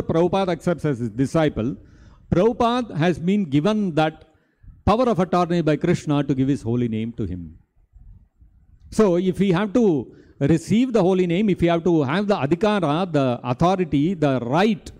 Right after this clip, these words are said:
to chant the holy name, that right has to be given to us by the representative of Krishna. And, uh, that representative of Krishna is the spiritual master. This is the system set up by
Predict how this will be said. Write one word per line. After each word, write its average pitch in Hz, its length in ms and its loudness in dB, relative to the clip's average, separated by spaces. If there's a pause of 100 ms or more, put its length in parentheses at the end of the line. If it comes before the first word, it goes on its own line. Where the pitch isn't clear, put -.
(380)
to 170 120 4
chant 202 340 -2
the 165 100 4
holy 180 260 2
name, 151 500 -2 (520)
that 135 200 -2
right 156 260 0
has 156 200 0
to 156 80 -8
be 175 80 0
given 196 440 0
to 190 140 0
us - 540 -4 (480)
by 165 300 2
the 220 160 2
representative 208 800 2
of 180 160 -2
Krishna. 160 560 -2 (1200)
And, 170 280 0
uh, 135 360 0
that 175 240 0
representative 156 640 0
of 117 140 -4
Krishna 143 400 -2
is 117 200 -2
the 180 200 -4
spiritual - 600 -4 (140)
master. 113 400 -8 (640)
This 175 240 0
is 170 160 0
the 196 160 -2
system 185 460 -4
set 165 240 -2
up 156 160 -4
by 151 280 0